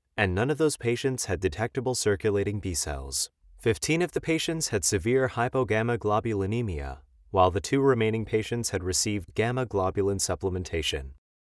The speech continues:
The median length of covid nineteen symptoms was fifty-six days. Eleven of those patients had received other treatments prior to convalescent donor plasma.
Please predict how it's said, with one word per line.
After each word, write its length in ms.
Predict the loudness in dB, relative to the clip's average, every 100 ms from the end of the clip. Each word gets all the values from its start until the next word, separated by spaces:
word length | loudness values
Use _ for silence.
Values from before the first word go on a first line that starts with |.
| _ _ _ _
The 180 | -2 0
median 400 | 2 2 2 2
length 340 | 2 0 0
of 160 | 0 0
covid 320 | 2 2 2
nineteen 380 | 0 -4 -2 -2
symptoms 580 | 0 -2 -2 -4 -4 -2
was 200 | -2 0
fifty-six 640 | -2 -2 0 0 0 -2
days. 520 | -2 -2 -4 -4 -4 -6 _ _ _ 2
Eleven 300 | 6 6 4
of 100 | 2
those 200 | 2 2
patients 480 | 0 0 0 -2 -2
had 160 | -2
received 420 | 0 0 0 -2 -4
other 200 | -4 -4
treatments 480 | -2 -4 -2 -4 -6
prior 380 | -6 -2 0 0
to 80 |
convalescent 640 | 0 0 2 2 0 -2 0
donor 280 | 0 -2 -4
plasma. 560 | -4 -4 -4 -6 -8